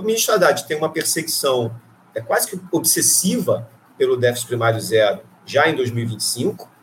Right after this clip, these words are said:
né? É, eu, eu acho que nem era preciso perseguir, é, o equilíbrio, é, do resultado primário,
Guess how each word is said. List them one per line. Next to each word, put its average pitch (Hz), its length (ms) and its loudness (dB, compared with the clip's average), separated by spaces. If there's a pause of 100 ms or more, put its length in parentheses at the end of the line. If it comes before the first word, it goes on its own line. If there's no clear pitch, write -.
(140)
né? 139 300 2 (120)
É, 113 240 2
eu, 123 240 4
eu 127 120 2
acho 165 160 0
que 175 60 -6
nem 208 160 2
era 214 160 2
preciso - 560 -4
perseguir, 120 580 -4 (540)
é, 104 840 4
o 120 80 -6
equilíbrio, 120 720 -2 (340)
é, 101 280 0
do 98 100 -8
resultado 113 400 -2
primário, 135 500 -2